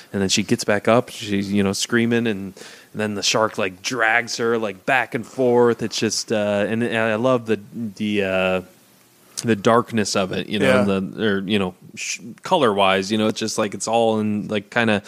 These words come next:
Speaker 2: It's, like, just
Speaker 1: the
Speaker 2: after the sun sets.
Speaker 1: Yeah,
Speaker 2: Like,
Speaker 1: after
Speaker 2: yeah.
Speaker 1: the sunset, exactly, and it's just, oh, such a terrifying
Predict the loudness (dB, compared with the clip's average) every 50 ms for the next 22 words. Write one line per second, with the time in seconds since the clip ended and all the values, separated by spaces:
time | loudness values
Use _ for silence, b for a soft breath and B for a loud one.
0 | -10 -6 -2 -2 -2 2 2 0 2 2 2 2 2 2 2 0 0 0 -2 0
1 | 0 2 0 0 -2 -2 -2 0 0 0 -2 -6 -6 -4 0 2 2 4 4 2
2 | 2 2 2 2 2 4 2 2 0 0 0 2 2 2 0 0 0 2 2 2
3 | 2 0 -4 -2 0 2 2 2 2 0 0 0 0 0 0 -2 -4 -4 -4 -2
4 | -2 0 0 -2 -4 -4 -4 0 2 4 4 4 2 2 0 0 0 0 2 2
5 | 2 4 4 2 0 B B B B B B B B B B B B B B B
6 | _ -4 -2 -2 2 4 4 4 6 4 4 2 0 0 0 0 2 2 2 2
7 | 2 0 0 -2 -2 -2 -4 -4 -6 -6 -10 -12